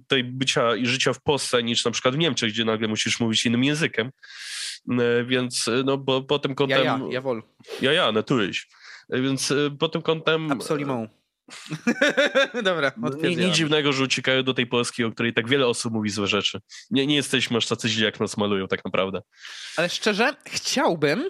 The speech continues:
Speaker 2: żeby upowszechniło się na temat Polaków stwierdzenie, że nie jesteśmy jacyś fobiczni, tylko jesteśmy po prostu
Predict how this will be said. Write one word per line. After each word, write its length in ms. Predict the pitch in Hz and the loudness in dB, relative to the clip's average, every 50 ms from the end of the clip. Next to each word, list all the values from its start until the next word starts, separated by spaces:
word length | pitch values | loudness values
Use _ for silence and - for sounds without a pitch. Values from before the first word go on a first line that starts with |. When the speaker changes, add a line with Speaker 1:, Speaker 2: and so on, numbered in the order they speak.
| - _ _ _ _ _ _ _ _ _ - | -8 _ _ _ _ _ _ _ _ _ -4
Speaker 2:
żeby 280 | 147 143 165 175 185 - | -2 0 2 0 0 -2
upowszechniło 640 | 190 170 - 202 - - 196 180 - 233 254 262 254 | -4 -2 -2 -2 0 0 -4 -4 -4 -2 -2 -2 -2
się 140 | - 220 | 0 0
na 80 | 196 180 | -2 0
temat 280 | - 208 202 208 208 - | 0 2 0 0 0 2
Polaków 340 | 196 180 196 196 214 208 | 2 2 2 2 0 -4
stwierdzenie, 480 | - - - 175 170 160 185 196 202 190 | -4 0 0 0 2 2 0 2 2 2
że 120 | 170 185 | 2 0
nie 80 | 180 180 | 2 2
jesteśmy 440 | 180 175 - - 220 - - 196 165 | 0 0 0 0 -2 0 2 0 0
jacyś 220 | 160 - 160 - | 0 0 -2 -4
fobiczni, 880 | - - 180 180 151 165 190 160 - - - 156 147 160 208 339 - _ _ _ - - - - - - - - - | -2 0 -2 -2 0 0 -2 0 2 0 0 2 2 2 2 2 0 _ _ _ -20 -20 -18 -18 -18 -18 -16 -2 0
tylko 220 | 196 202 - 226 | 0 2 4 2
jesteśmy 380 | 220 - - 269 - 277 262 220 | 2 4 2 0 2 2 0 0
po 80 | 233 220 | 2 0
prostu 560 | 254 254 - - 254 240 233 - _ _ | 0 0 2 2 0 0 0 0 _ _